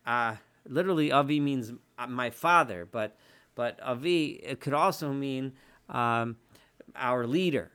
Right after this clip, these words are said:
right? Um, or, or some kind of a, um, I've seen it translated as sir, as some kind of a, a, uh, honorific, um,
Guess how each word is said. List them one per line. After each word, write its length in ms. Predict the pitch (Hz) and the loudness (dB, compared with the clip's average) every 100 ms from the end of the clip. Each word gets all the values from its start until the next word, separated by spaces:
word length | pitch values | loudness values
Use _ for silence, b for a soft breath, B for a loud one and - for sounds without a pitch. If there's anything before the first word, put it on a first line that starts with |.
| - | -6
right? 340 | 104 110 120 - _ _ - | -2 -2 -4 -10 _ _ -10
Um, 400 | 113 110 107 101 _ b b b b | -8 -6 -8 -12 _ b b b b
or, 320 | 117 120 113 - 131 | 2 4 4 0 -4
or 160 | 120 | -4
some 280 | 113 139 139 | -2 -4 -6
kind 360 | 143 135 139 131 | -6 -4 -2 0
of 160 | 113 | -2
a, 240 | 117 110 110 | -2 0 0
um, 440 | 107 107 104 101 160 | 0 -2 -4 -8 -12
I've 180 | 117 107 | -12 -10
seen 160 | - 135 | -6 -6
it 120 | 123 | -6
translated 480 | 127 127 - 113 107 | -6 -6 -6 -6 -4
as 160 | 98 | -4
sir, 360 | - - 165 113 | -4 2 4 4
as 140 | 90 | 0
some 180 | - 131 | -6 -8
kind 280 | 120 120 120 | -6 -8 -8
of 100 | 110 | -8
a, 180 | 107 104 B B B - | -8 -10 B B B -4
a, 320 | 107 104 - | -2 0 -2
uh, 320 | - 104 104 - 104 | -6 -6 -8 -10 -6
honorific, 800 | 120 131 131 131 127 135 117 - b b b - | -2 -2 0 -2 -2 -2 -4 -6 b b b -6
um, 460 | 107 101 98 98 | -4 -4 -6 -10